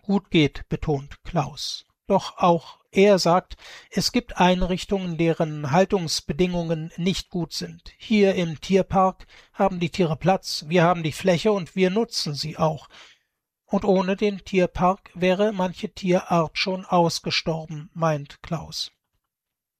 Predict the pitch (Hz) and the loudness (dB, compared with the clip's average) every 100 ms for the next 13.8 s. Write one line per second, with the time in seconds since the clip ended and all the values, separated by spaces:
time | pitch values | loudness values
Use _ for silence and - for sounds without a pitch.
0 | _ - - 202 202 - 233 220 165 - | _ -20 -2 2 2 0 -2 0 0 -2
1 | - 180 180 180 165 - 190 170 185 170 | -2 -2 2 2 0 0 -2 2 0 0
2 | 180 165 - 175 - 185 175 226 - - | -2 -2 0 0 0 -6 -6 -8 -8 -4
3 | 170 156 170 160 143 156 156 156 156 156 | -4 -2 -4 -4 -2 -2 0 2 4 4
4 | 160 143 135 - - - - 156 214 - | 0 -4 -8 -16 -20 -20 -10 0 0 0
5 | - 185 180 - 143 175 - 196 135 - | -6 -6 -8 -6 0 0 -2 -6 -6 -2
6 | 151 190 208 147 131 160 151 151 156 151 | 0 2 0 -2 -6 -6 -4 -6 -6 -6
7 | 139 160 - 143 160 135 180 151 147 151 | -4 -6 -6 -6 -8 -6 -4 -4 -4 -6
8 | - _ _ _ - 196 190 170 - 190 | -8 _ _ _ -2 2 4 2 0 -2
9 | 165 180 147 - 185 180 - - 185 170 | 0 0 0 2 2 2 -2 0 2 2
10 | 165 151 165 185 190 147 - - - _ | 0 2 2 2 0 -4 -10 -20 -20 _
11 | 214 214 208 185 175 156 147 170 190 - | 2 4 4 2 0 -4 -2 -2 -2 -4
12 | 175 147 151 135 - 175 185 147 151 - | -2 -2 -6 -10 -12 -8 -6 -6 -8 -8
13 | 170 135 - - 202 165 165 | -10 -10 -10 -8 -6 -6 -6